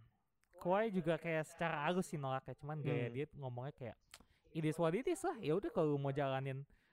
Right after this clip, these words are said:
Speaker 1: All Star, ya udah gitu. Ya toh ini kan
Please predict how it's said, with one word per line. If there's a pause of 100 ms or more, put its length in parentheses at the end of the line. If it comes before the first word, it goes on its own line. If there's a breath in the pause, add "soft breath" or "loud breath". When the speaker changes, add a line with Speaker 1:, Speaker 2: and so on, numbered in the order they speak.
(120)
Speaker 1:
All
Star,
ya
udah
gitu.
Ya
toh
ini
kan